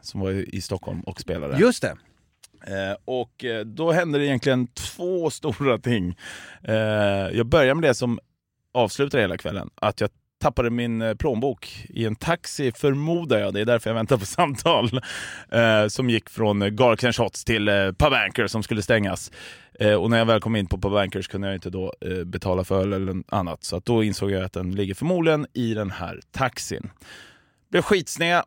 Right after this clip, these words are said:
Speaker 1: och, eh, söp ner mig totalt, för det gör man ju för att det löser alla problem. <laughs> Hamnar på någon efterfest på någon M C-klubb som ligger i närheten. Eh,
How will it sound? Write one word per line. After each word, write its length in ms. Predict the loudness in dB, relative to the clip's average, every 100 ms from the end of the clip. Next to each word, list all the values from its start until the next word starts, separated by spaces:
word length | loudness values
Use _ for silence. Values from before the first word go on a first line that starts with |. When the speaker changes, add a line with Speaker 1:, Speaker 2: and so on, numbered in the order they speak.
| 4
Speaker 1:
och, 340 | 2 2 0
eh, 300 | 4 4 4
söp 280 | 2 2 2
ner 220 | 2 2
mig 120 | 2
totalt, 480 | 2 2 4 2 0
för 120 | -4
det 140 | 0 4
gör 140 | 4
man 140 | 4 2
ju 80 |
för 100 | 4
att 100 | 2
det 80 | 4
löser 240 | 4 4 4
alla 140 | 2
problem. 380 | 2 4 4 2
<laughs> 1080 | -2 -2 -2 -2 -2 0 0 0 0 0 2
Hamnar 260 | 0 2 2
på 80 | 0
någon 160 | 0
efterfest 560 | 0 0 -4 -2 0 0
på 80 | -4
någon 160 | 0
M 180 | 0 0
C-klubb 440 | 0 0 4 4 2
som 120 | -2
ligger 180 | 0 0
i 40 |
närheten. 680 | 0 2 0 -2 -4 -6 -6 -16 -20 -20 -20 -2
Eh, 280 | 4 6 4